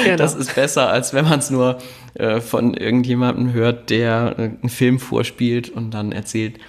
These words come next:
Speaker 2: was Roswell wirklich ist.
Speaker 1: Super. Dann, ja, nochmal vielen Dank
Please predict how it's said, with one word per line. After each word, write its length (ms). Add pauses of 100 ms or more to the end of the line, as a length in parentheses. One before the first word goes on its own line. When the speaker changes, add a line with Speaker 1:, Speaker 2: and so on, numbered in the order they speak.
(120)
Speaker 2:
was 220
Roswell 400
wirklich 360
ist. 220 (220)
Speaker 1:
Super. 520 (500)
Dann, 380
ja, 240
nochmal 280
vielen 220
Dank 340